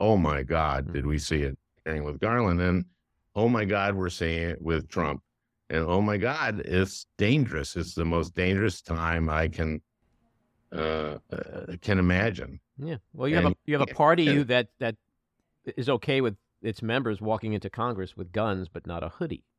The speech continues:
Speaker 2: Like, that's,
Speaker 1: Right.
Speaker 2: that's where we are today in terms of priorities and everything being upside down.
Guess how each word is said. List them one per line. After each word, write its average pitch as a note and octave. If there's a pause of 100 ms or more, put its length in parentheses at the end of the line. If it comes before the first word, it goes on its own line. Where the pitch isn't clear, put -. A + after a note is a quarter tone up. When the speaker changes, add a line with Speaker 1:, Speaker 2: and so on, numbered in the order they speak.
(140)
Speaker 2:
Like, G#2+
that's, D3
Speaker 1:
Right. F#2
Speaker 2:
that's D#3
where D3+
we C3+
are C#3+
today - (100)
in A2+
terms B2
of A2+
priorities B2+
and G2
everything A2
being G#2
upside F#2+
down. F#2